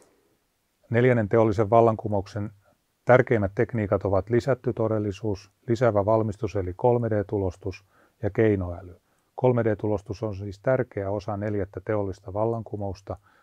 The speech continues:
mutta se ei ole neljäs teollinen vallankumous. Lisävä valmistus on tällä hetkellä puolitoista prosenttia valmistavan teollisuuden työstökoneiden markkinoista,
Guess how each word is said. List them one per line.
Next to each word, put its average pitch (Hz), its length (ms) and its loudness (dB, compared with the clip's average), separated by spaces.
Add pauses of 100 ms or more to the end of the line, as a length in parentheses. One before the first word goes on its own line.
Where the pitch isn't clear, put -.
(140)
mutta 98 260 -10
se 107 240 -4
ei 110 180 -2
ole 104 200 -4
neljäs 101 420 -6
teollinen 95 440 -6
vallankumous. - 840 -12 (1080)
Lisävä 120 360 0
valmistus 104 480 0
on 98 100 -8
tällä 113 240 0
hetkellä 101 380 -4
puolitoista 117 640 -2
prosenttia 98 560 -8
valmistavan 101 580 -6
teollisuuden 95 640 -6
työstökoneiden 95 720 -6
markkinoista, 98 800 -10